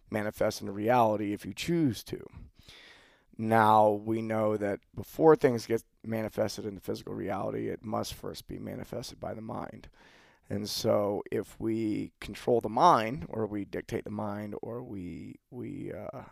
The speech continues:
we manage the mind well, then we can manage w-, our physical space well, too. Uh, so I'm gonna try this again, and I'm gonna say, "Isolation." What's the picture that comes to your mind? And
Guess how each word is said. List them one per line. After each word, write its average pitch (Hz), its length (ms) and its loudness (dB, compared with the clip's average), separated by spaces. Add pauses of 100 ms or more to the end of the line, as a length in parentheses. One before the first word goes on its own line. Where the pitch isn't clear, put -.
(600)
we 104 440 -6
manage 131 420 2
the 120 80 2
mind 117 320 2
well, 117 480 10
then 110 180 -2
we 110 100 -4
can 104 160 -8
manage 110 540 -8 (140)
w-, 101 300 -12
our 110 240 -2
physical 110 440 -2
space - 640 -6 (200)
well, 107 460 -2 (340)
too. - 240 -2 (800)
Uh, 98 420 6 (560)
so 120 340 10
I'm 113 100 6
gonna 110 160 2
try 123 260 6
this 135 180 2
again, 117 600 -4 (200)
and 104 220 -2
I'm 101 80 -2
gonna 113 200 -6
say, 104 440 2 (320)
"Isolation." 123 1120 2 (1040)
What's 113 320 0
the - 80 -10
picture - 340 -6
that - 140 -10
comes 107 160 -10
to - 20 -12
your 113 80 -8
mind? 101 320 -8
And 117 220 -4